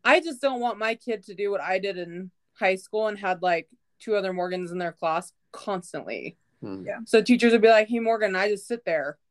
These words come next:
Speaker 1: And they'd be
Speaker 3: Like,
Speaker 1: like,
Speaker 3: "Which one?"
Speaker 1: "Which one?" And they're like, "Ugh, this." And it's like, "I'm sorry, my name bothers you. Okay?" Like, I just want my kid to have enough of a name that it's not like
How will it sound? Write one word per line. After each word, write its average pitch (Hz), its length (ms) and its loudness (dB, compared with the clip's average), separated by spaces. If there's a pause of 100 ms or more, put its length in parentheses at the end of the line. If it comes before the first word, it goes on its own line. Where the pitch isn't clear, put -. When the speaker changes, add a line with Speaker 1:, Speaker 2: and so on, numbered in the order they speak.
(720)
Speaker 1:
And 208 100 -4
they'd 220 100 4
be 220 100 0
Speaker 3:
Like, 214 120 6
Speaker 1:
like, 196 100 4
Speaker 3:
"Which - 80 -8 (200)
one?" 208 260 -10 (540)
Speaker 1:
"Which 220 320 -2
one?" 196 380 -2
And 190 100 -10
they're 208 80 -2
like, 202 240 2
"Ugh, 196 220 0 (320)
this." 175 500 -2 (260)
And 240 120 -4
it's 247 120 -2
like, 254 200 0
"I'm 349 220 0
sorry, 196 340 0
my 202 240 -6
name 190 420 -8
bothers 170 500 -10
you. 160 360 -6 (280)
Okay?" 220 680 4 (340)
Like, 233 240 -2
I 277 100 2
just 370 120 -4
want 311 120 -6
my 285 120 -4
kid 294 180 -8
to 247 100 -6
have 233 200 -8
enough 196 340 -8
of 202 80 -14
a 196 80 -6
name 185 400 -10
that 185 160 2
it's - 180 -10
not 185 240 -6
like 175 300 -6